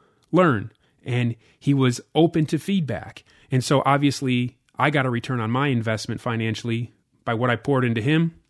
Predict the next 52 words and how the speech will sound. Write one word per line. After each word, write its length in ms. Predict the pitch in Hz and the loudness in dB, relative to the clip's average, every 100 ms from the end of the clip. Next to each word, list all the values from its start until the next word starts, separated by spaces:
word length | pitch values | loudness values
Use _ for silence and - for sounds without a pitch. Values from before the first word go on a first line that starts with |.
| _ _ - | _ _ 0
I 100 | 131 | 0
reaped 280 | 127 120 | 2 -2
the 80 | 110 | -4
benefits 440 | 101 123 110 107 113 | -4 -4 -4 -8 -8
of 100 | 107 | -2
that 220 | 120 - | -2 -2
personally 560 | 202 175 160 151 147 - _ _ _ | -4 -2 0 0 0 -4 _ _ _
in, 120 | 135 | -10
in 240 | - 131 127 | -6 0 2
my 160 | 160 | 4
bank 260 | 160 143 131 | 4 0 0
account, 400 | 120 131 127 135 _ _ _ _ | -2 0 0 -2 _ _ _ _
but 300 | 131 127 160 | -2 -2 -2
that's 240 | 151 151 | -2 -2
the 120 | - 160 | 0 2
way 360 | 151 147 135 _ | 2 2 -2 _
you 160 | 143 143 | 0 2
look 200 | 170 165 | 2 0
at 140 | 120 | -2
it. 120 | 107 127 | -2 -2
When 200 | 127 123 | 0 2
you're 280 | 127 120 - _ | 2 -2 -6 _
in 160 | 117 110 | -2 2
business, 460 | 160 180 170 - | 4 4 0 -2
you 100 | 123 | -2
want 140 | 131 127 | 0 2
a 40 | |
return 340 | 123 - 151 | 0 0 2
on 140 | 139 135 | 2 2
your 120 | 131 | 2
investment. 520 | 123 135 123 131 127 - _ _ - | 2 0 0 -2 -4 -8 _ _ -4
If 240 | 131 - | -4 0
you 80 | 135 | 0
have 120 | 123 | 2
altruistic 640 | 135 143 - 156 139 160 | 2 2 4 2 2 0
motivations, 840 | 147 143 131 156 147 165 156 151 - _ _ _ | 2 2 4 4 4 2 2 -2 -12 _ _ _
you 100 | 131 | -6
still 300 | 127 - 220 | -6 2 4
want 180 | 208 165 | 6 4
a 20 | |
return 320 | 131 113 135 113 | 4 2 0 0
on 100 | 107 | 0
your 140 | 107 | 0
investment. 560 | 104 113 104 107 98 - _ _ | 0 0 -2 -8 -10 -14 _ _
So 160 | - 127 | -4 2
that 200 | 160 185 | 2 2
brings 220 | 180 160 | 2 2
us 120 | 160 - | 0 -2
to 80 | |
the 80 | 127 | -6
self 340 | - 139 131 | -2 -2 -2
of, 120 | 123 | -6